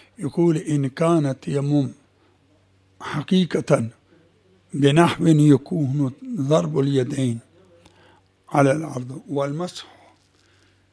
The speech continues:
داخلًا في حقيقته، فحينئذ ينبغي أن يكون بيد الميت،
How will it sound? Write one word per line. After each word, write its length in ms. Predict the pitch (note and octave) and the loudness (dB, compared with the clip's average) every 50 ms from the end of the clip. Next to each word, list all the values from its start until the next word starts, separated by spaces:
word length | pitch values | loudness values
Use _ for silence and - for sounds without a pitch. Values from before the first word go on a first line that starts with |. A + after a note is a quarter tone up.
| _ _ | _ _
داخلًا 800 | C4 F3+ C3+ - - D3+ E3+ E3 - - D#3 D#3+ D#3 D3 C#3+ D3 C#3+ | -18 -16 -8 -4 -2 0 0 -2 -2 -4 -2 -2 0 0 0 -2 -4
في 260 | B2+ - - E3 - | -4 -6 -8 -8 -6
حقيقته، 960 | - - C3+ - - D#3 C3 - - B2 - - B2 G#2 C3 B2+ A#2+ A2+ A#2 C3 - _ _ _ _ _ _ _ _ _ - - - _ _ _ _ _ - - | -6 -8 -8 -8 -8 -8 -8 -6 -8 -6 -2 0 2 2 4 4 2 2 0 -4 -10 _ _ _ _ _ _ _ _ _ -20 -20 -20 _ _ _ _ _ -14 -10
فحينئذ 840 | - E3 - A#3+ - D3 D3 C#3+ C#3 C3+ C3+ D3 E3+ E3 D3 C3+ D#3 G3 - _ _ - | -6 -6 -4 0 2 4 4 4 4 4 4 6 6 6 4 2 0 -4 -10 _ _ 2
ينبغي 640 | D#3+ D3 E3 F3 E3+ D3+ C#3 A#2+ - - D#3+ D#3 C3 | 4 6 6 6 4 0 -4 -4 -6 -8 -8 -4 -2
أن 120 | A#2+ B2 B2 | -2 -2 -2
يكون 680 | C3 - - - F3+ E3+ D3+ C3 C3+ C#3+ C#3 C3 B2 - _ _ - - _ _ - | -2 -4 -2 0 2 4 4 4 4 4 2 0 -2 -8 _ _ -20 -20 _ _ -4
بيد 560 | A#3+ E3+ D3 C#3+ C#3+ C#3+ C3 D#3 D3+ C3 - - - _ _ _ _ _ - - D3 | 0 2 2 2 2 2 0 0 0 0 -2 -6 -14 _ _ _ _ _ -8 -4 -4
الميت، 360 | C3+ C#3+ C#3+ C3+ B2 B2 | -4 -2 -4 -6 -6 -6